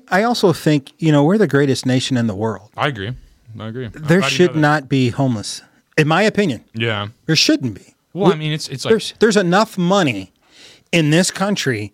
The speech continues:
Speaker 2: Yeah.
Speaker 1: that we pay in taxes
Speaker 2: Huh.
Speaker 1: if they would just fill the holes of the pockets of people who keep stealing it,
Speaker 2: <laughs>
Speaker 1: and we would probably be okay.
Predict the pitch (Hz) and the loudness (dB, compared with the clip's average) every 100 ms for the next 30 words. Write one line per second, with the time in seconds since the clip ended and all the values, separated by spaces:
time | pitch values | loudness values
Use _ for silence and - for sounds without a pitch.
0 | - 107 151 143 151 214 - 208 190 160 | -8 0 0 4 4 2 2 2 4 2
1 | 175 208 - 120 - - 190 165 139 180 | 2 0 0 -2 -2 -2 0 0 2 4
2 | 156 139 107 190 - - 208 208 175 170 | 4 2 4 2 2 2 4 6 4 2
3 | 214 220 131 113 - 113 131 - 190 208 | 4 4 4 2 0 0 0 0 -2 0
4 | 160 - 120 156 170 143 156 170 143 - | -2 -4 -4 -2 2 2 4 2 0 2
5 | 262 156 117 117 - - - 151 143 - | 2 4 0 -2 -8 -16 -4 -2 -2 -2
6 | 160 143 127 135 196 285 254 202 196 180 | -2 0 2 4 4 4 0 0 0 2
7 | 170 160 151 143 135 123 - | 2 4 6 6 4 -2 -6